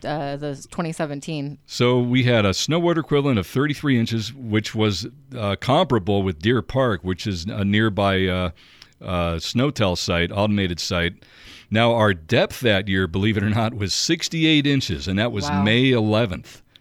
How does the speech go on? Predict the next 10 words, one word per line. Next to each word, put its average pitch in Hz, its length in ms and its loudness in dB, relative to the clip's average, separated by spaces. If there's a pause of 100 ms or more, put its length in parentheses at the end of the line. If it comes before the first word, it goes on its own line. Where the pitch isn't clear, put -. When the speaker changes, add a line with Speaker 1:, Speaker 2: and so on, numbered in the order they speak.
(120)
Speaker 2:
twenty 104 300 0
seventeen. 101 600 0
Sixty-eight 131 560 0
inches 92 540 0 (480)
at 92 280 0
the, 92 300 0
uh, 85 240 0 (220)
at 90 100 -6
the 98 80 -8
same, 113 500 0